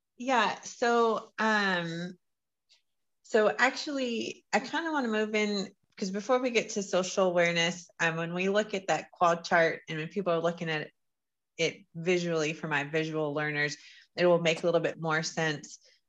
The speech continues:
Um, but when we talk about emotional intelligence,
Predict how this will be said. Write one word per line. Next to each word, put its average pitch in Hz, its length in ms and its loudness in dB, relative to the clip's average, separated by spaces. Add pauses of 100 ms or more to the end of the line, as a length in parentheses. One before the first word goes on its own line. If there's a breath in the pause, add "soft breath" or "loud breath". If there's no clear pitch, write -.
Um, 160 320 -2
but 170 120 2
when 185 120 -2
we 233 100 0
talk 220 320 -2
about 170 580 2 (120)
emotional 156 880 -2
intelligence, 151 1000 -4